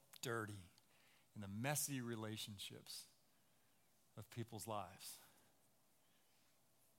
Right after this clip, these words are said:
It's such an American thing to feel like we don't need to do that. We can be comfortable. We can just avoid people.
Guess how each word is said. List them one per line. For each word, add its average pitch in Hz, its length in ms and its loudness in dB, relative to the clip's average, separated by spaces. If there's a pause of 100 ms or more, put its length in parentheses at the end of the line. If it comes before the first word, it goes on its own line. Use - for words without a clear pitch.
(160)
It's - 100 0
such - 200 2
an 127 80 2
American 117 400 4
thing 117 460 2
to 107 40 -2 (1000)
feel 123 180 0
like 107 160 2 (1080)
we 110 60 -2
don't 107 180 0
need 139 240 6
to 110 60 2
do 101 180 0
that. 92 240 -2 (380)
We 98 40 -6
can 120 140 0
be 131 140 4
comfortable. 98 520 -2 (1400)
We 104 80 -4
can 120 80 2
just 113 140 2
avoid 120 400 4
people. 101 340 -6